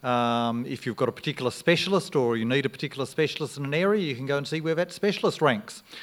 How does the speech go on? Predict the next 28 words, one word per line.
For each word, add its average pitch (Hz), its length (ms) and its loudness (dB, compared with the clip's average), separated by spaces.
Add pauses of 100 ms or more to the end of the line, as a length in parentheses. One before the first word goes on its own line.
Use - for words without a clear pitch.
(240)
You 131 60 -6
can 117 60 -6
see 139 120 -6
the 127 80 -10
number 143 200 2
of 143 80 4
operations 170 640 6
they've 120 160 2
done 120 220 4
of 120 180 -6
a 127 220 2
particular 139 400 -6
sort 165 320 2
that 165 120 -10
you're 127 240 2
after, 107 440 0 (420)
uh, 120 500 0
and, 120 400 -2
uh, 117 220 4
in 131 140 -2
the 117 80 0
last 117 340 2
year, 143 280 2
in 131 60 -2
the 131 60 -4
last 131 300 0
two 175 140 0
years. 127 440 -2